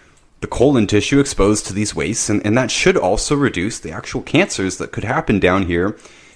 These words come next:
in the colon, in the prostate, in the rectum, any, anywhere down here in the lower regions that waste might be sitting around.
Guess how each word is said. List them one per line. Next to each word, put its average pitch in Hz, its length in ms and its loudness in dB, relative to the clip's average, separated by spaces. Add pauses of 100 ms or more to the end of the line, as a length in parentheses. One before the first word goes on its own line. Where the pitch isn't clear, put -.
(140)
in 117 160 8
the 127 60 4
colon, 120 800 4 (480)
in 110 160 6
the 139 60 6
prostate, 123 1040 0 (400)
in 113 140 4
the 151 80 6
rectum, 120 720 4
any, 131 240 6
anywhere 156 280 6
down 113 320 2
here 110 200 4
in 107 80 2
the 104 80 2
lower 107 440 6
regions 98 600 -2
that - 140 -6
waste 101 280 -2
might 90 160 0
be 92 100 -6
sitting 90 300 -2
around. 71 420 -2